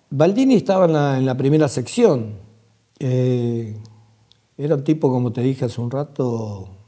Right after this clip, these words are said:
muy exigente, muy, muy militar, un militar de escuela. Eh,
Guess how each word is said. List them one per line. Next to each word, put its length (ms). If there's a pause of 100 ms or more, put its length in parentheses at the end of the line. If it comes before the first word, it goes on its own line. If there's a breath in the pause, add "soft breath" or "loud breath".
(300)
muy 180
exigente, 880
muy, 280
muy 340
militar, 680 (260)
un 380 (100)
militar 500
de 60
escuela. 500 (840 soft breath)
Eh, 760